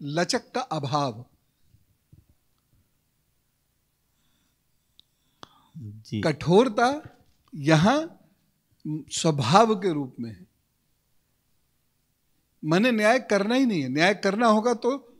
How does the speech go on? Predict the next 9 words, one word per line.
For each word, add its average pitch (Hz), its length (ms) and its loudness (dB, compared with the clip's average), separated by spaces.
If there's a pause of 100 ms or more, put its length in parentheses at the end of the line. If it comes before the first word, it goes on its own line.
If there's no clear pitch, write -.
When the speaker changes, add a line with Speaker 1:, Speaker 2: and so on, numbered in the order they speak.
(320)
Speaker 1:
फ्लेक्सिबिलिटी 185 720 -4
चाहिए, 123 300 -6
लचक 139 460 -2
चाहिए। 120 380 -14 (3750)
सुनूंगा 202 480 -2
ना 185 120 -2
दोनों 156 260 -2
पक्ष 151 260 -8
को, - 240 -12